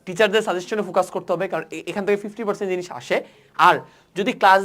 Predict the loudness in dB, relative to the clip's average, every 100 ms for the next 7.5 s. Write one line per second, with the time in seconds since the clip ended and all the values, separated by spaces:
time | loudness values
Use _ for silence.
0 | 4 4 2 2 2 2 0 0 -2 -2
1 | -6 -6 2 4 4 4 4 4 -2 -6
2 | -10 -20 _ -6 -2 0 0 2 2 2
3 | 2 4 2 2 2 4 6 6 4 2
4 | -4 -2 -2 -2 -4 2 4 6 8 6
5 | 4 -10 -14 _ _ _ _ _ -2 0
6 | 2 0 -2 -6 -6 -6 -8 -6 -6 -4
7 | -8 -10 -10 -12